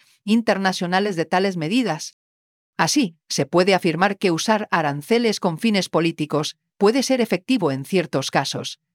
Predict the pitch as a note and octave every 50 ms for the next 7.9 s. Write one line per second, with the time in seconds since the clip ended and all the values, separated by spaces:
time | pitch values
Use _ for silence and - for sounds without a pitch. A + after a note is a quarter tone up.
0 | _ - F#3+ F#3+ - - F3+ - A#3 A3+ G#3 A3 G3+ F3 - G#3+ G#3 G3 F#3 F3
1 | - - - E3 D#3+ - G3+ F3+ - G3 F3 D#3+ D3+ E3 E3 D3+ C#3 - F3 F#3+
2 | F3 - E3+ C#3+ C3+ - _ _ _ _ - F3 - - C4 C4 C#4 B3 - F#3+
3 | F#3 A3 A3+ G3+ F3 - A#3 A#3 - - G#3+ F#3 - - G#3+ F#3+ F3 D3+ D#3 -
4 | D#3+ D#3 G3+ B3+ B3 A#3 A3 - - G3 F#3 D#3+ C3+ B2 A2+ C3 - - - -
5 | _ _ _ _ _ _ _ _ _ _ _ _ _ _ _ _ _ _ _ D#3+
6 | D3+ D#3+ F3+ F3+ - G3 F3 F#3 F3+ E3+ D#3+ E3 D#3+ D#3 - - G3 F#3 F#3+ F#3
7 | - G3+ F3+ - - F3 D#3+ D3 - F#3 E3 D3+ - D3+ D#3 F#3+ -